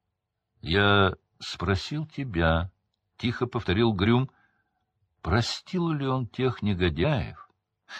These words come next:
которые даже не попытались отыскать его, этих трусов и предателей, которые даже не могли отстрадать за него в Азкабане, этих грязных, бесполезных подонков,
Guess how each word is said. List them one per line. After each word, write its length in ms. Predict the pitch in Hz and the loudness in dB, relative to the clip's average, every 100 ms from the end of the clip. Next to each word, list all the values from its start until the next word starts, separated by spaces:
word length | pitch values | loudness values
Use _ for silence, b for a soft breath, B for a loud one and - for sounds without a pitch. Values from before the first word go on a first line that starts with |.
| B | B
которые 360 | 104 120 127 | 0 4 4
даже 400 | 101 123 160 156 | 4 4 4 4
не 140 | 156 147 | 0 0
попытались 760 | 143 135 123 110 131 127 - - | -2 -4 -2 -2 0 -2 -10 -10
отыскать 680 | 95 104 - - 80 92 - | -8 -8 -10 -4 0 0 -2
его, 380 | 69 120 104 - _ _ _ _ _ B B | -12 -10 -12 -14 _ _ _ _ _ B B
этих 340 | 113 143 127 - | 0 2 0 2
трусов 640 | 143 131 175 180 170 170 | 4 6 6 4 0 0
и 40 | |
предателей, 720 | 156 165 147 160 143 85 76 71 | -2 -2 2 4 2 0 -4 -2
которые 400 | 82 95 101 92 | -2 2 2 2
даже 400 | 127 170 147 156 | 6 6 6 2
не 80 | |
могли 420 | 143 139 123 156 B B - | 2 2 2 0 B B 2
отстрадать 960 | 123 - - - 113 123 90 135 113 | 2 2 -8 0 4 4 6 4 4
за 140 | 85 107 | 2 2
него 340 | 98 95 110 | 4 4 4
в 140 | 87 - | 2 2
Азкабане, 640 | 92 87 - - 60 60 - _ _ _ B B | 6 6 4 -10 -10 -12 -16 _ _ _ B B
этих 280 | 101 110 123 | -2 2 2
грязных, 800 | 98 127 139 156 143 120 107 67 | 4 4 8 8 6 2 -2 0
бесполезных 800 | 113 - 110 127 139 123 127 - | -2 0 2 4 2 0 -4 -2
подонков, 800 | 117 107 135 160 156 87 - | 0 4 6 6 4 0 -2